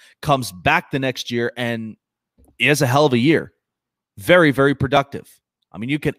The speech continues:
ask a lot of fantasy football owners, myself included. He had a productive year. Minnesota got rid of a lot of defensive players, but they still managed to at least keep the good pieces. They still kept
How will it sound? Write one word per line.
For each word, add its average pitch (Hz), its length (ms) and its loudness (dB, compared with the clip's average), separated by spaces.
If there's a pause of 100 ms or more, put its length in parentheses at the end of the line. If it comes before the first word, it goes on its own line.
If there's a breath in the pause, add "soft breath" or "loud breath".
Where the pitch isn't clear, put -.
ask 156 280 0
a 127 60 -2
lot 123 160 0
of 113 80 -4
fantasy 117 300 -6
football 110 340 -4
owners, 123 380 -6 (240)
myself 101 340 -10
included. 123 400 -4 (1700)
He 120 100 -4
had 135 100 2
a 139 40 -2
productive 156 440 0
year. 208 300 -4 (1040)
Minnesota 185 720 2
got 147 240 2
rid 135 100 0
of 123 60 -2
a 113 60 2
lot 107 500 2
of 147 80 -2
defensive 123 320 -10
players, 85 460 -14 (360)
but 190 160 -2
they 190 120 0
still 220 420 0
managed 160 440 -6
to 135 120 -2
at 117 80 -4
least 123 280 -8
keep - 260 -8
the 110 60 -8
good 120 380 -2
pieces. - 520 -6 (840)
They 131 100 -2
still 185 300 0
kept 165 460 0